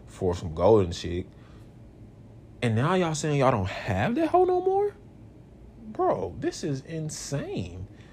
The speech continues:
So then I'm like, all right. And I look at the menu, see at number one, that hoe was, like, eight seventy-nine. I'm like, "Oh, wait. Eight seventy-nine plus tax?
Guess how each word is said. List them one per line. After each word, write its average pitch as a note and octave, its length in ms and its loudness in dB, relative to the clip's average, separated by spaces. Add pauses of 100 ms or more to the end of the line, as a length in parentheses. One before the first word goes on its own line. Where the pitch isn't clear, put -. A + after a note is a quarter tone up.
(280)
So - 220 -8
then A2+ 640 0 (1080)
I'm A2+ 140 -2
like, E2 220 0
all A#2 200 6
right. F#2 280 2 (360)
And A2 120 0
I C#3 60 4
look C3+ 180 4
at G2+ 100 -2
the D#2 60 -8
menu, B2+ 580 0 (840)
see - 220 -4
at C3+ 80 4
number B2 200 2
one, D#3+ 480 0 (120)
that D3 120 2
hoe G#3+ 120 0
was, D#3 180 2
like, F#2+ 360 -2 (340)
eight C3 300 -4
seventy-nine. D#3 1040 0 (420)
I'm D#3 160 -2
like, E2 340 -4 (680)
"Oh, F2+ 240 4
wait. E2+ 360 4 (1500)
Eight A#2 220 0
seventy-nine G#2+ 720 0
plus C3 300 0
tax? - 720 -2